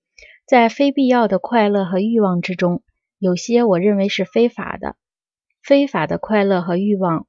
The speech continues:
或许在我们大家身上都有，但是在受到法律和以理性为友的较好欲望控制时，在有些人身上可以根除，或者只留下微弱的残余；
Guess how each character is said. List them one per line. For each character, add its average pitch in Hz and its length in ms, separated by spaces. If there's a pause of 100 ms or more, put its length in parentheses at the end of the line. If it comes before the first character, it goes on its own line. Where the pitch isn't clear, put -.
(100)
或 226 220
许 190 200
在 208 180
我 175 100
们 170 140
大 190 180
家 202 180
身 226 240
上 196 240
都 214 220
有， 196 260 (500)
但 214 200
是 208 320 (240)
在 214 140
受 220 200
到 196 140
法 - 320
律 214 280 (200)
和 - 160
以 202 180
理 190 220
性 202 280
为 185 160
友 208 220
的 175 180
较 190 240
好 - 260
欲 196 140
望 180 200
控 220 280
制 175 140
时， - 320 (520)
在 247 160
有 190 140
些 220 180
人 196 200
身 240 200
上 214 360
可 - 140
以 196 180
根 233 240
除， 160 380 (320)
或 233 160
者 202 120
只 180 160
留 170 200
下 208 220
微 220 160
弱 233 180
的 190 120
残 180 320
余； 175 320